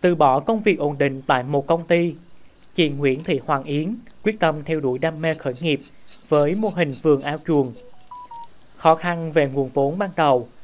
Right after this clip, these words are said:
không làm chị nản lòng. Nhờ nguồn vốn vay ngân hàng, cùng sự hỗ trợ của gia đình và những kiến thức tích lũy thông qua các lớp tập huấn của đoàn thanh niên, chị tự tin bắt tay vào thực hiện ước mơ của mình.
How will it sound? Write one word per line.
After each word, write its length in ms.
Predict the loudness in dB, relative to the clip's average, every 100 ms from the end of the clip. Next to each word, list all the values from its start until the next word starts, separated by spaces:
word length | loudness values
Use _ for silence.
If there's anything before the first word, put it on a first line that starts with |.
| -20 -8
không 220 | -2 -2
làm 260 | 0 -4 -4
chị 140 | -6
nản 180 | -6 -6 0
lòng. 260 | 2 2 -4 -16 -18 -18 -20 -20 -12 0
Nhờ 180 | 2
nguồn 300 | 4 4 4
vốn 220 | 4 2 2
vay 140 | -2
ngân 180 | -4 -6
hàng, 340 | -2 -2 -2 -8 -18 -2
cùng 260 | 2 2 2
sự 180 | -2 0
hỗ 160 | 0 0
trợ 220 | 2 2
của 140 | 2 -2
gia 180 | -2 0
đình 260 | 0 0 -8 -16 -6
và 320 | 0 2 2
những 300 | -2 -4 -4
kiến 200 | -6 -6
thức 140 | -6 -4
tích 180 | -4 0
lũy 280 | 2 0 -2
thông 260 | -4 -4
qua 240 | 0 0 0
các 180 | -4 -4
lớp 100 | -2
tập 140 | -4 -4
huấn 280 | -4 -4 -4
của 120 | -4
đoàn 180 | -2 -2 -2
thanh 200 | -10 -2
niên, 240 | -2 -2 -8 -18 -20 -20 _ -20 -20 -2
chị 220 | 2 4
tự 140 | 4 0
tin 200 | 0 -2
bắt 120 | -2 -2
tay 260 | -2 -2
vào 200 | 0 0
thực 180 | 0 -6
hiện 200 | -6 -4
ước 200 | -4 -2
mơ 180 | -2 0
của 80 | -2
mình. 300 | -2 -2 -4